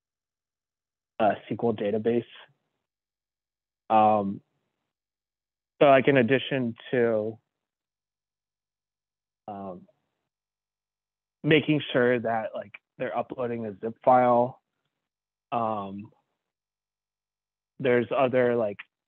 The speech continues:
checks and balances for making sure that they're inputting the correct zip file and that the,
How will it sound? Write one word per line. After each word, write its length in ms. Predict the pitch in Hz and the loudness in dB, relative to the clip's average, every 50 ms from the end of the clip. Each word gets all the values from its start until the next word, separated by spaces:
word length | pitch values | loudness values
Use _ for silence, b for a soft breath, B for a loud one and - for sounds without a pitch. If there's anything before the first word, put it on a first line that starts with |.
| _ _ _ _ _ _ _ _ _ _ _ _ _ _ _ _ _ _ _ _ _ _ - | _ _ _ _ _ _ _ _ _ _ _ _ _ _ _ _ _ _ _ _ _ _ 0
checks 140 | - 147 - - | 0 0 0 -2
and 140 | 165 165 151 | -2 -2 0
balances 680 | 123 120 120 120 127 131 127 - - 143 131 135 131 123 - - | 0 0 0 -2 -2 -6 -8 -8 -6 -4 -2 -2 -4 -6 -8 -8
for 100 | - 139 | -8 -8
making 360 | 123 117 104 - 127 113 113 - - | -8 -8 -10 -12 -12 -14 -14 -12 -10
sure 240 | - 113 110 110 110 101 | -10 -8 -8 -8 -8 -8
that 380 | 101 101 95 95 95 90 85 - _ _ _ _ _ _ _ _ _ _ _ _ _ _ _ _ _ _ _ _ _ _ _ _ _ _ _ _ _ _ - | -8 -8 -8 -8 -8 -10 -12 -14 _ _ _ _ _ _ _ _ _ _ _ _ _ _ _ _ _ _ _ _ _ _ _ _ _ _ _ _ _ _ -10
they're 340 | 139 127 120 113 110 107 117 131 | -4 0 0 2 2 0 -2 -4
inputting 480 | 143 123 - - 139 131 123 120 120 113 | -6 -8 -4 -2 -2 0 0 -2 -4 -4
the 160 | 117 107 101 - | -6 -6 -6 -8
correct 400 | - - 127 120 135 - _ - - _ _ _ _ | -8 -4 -2 -2 -2 -2 _ -14 -20 _ _ _ _
zip 180 | 180 170 - - | -4 -2 0 2
file 340 | 175 170 170 180 180 180 | 4 4 6 6 6 4
and 220 | 160 120 110 113 127 - _ _ _ _ _ _ _ _ _ _ _ _ _ | 4 2 -2 -6 -12 -14 _ _ _ _ _ _ _ _ _ _ _ _ _
that 220 | - 123 120 117 - | 0 0 0 -2 -4
the, 480 | 120 117 113 107 110 107 104 107 131 | -8 -10 -10 -10 -10 -12 -10 -10 -10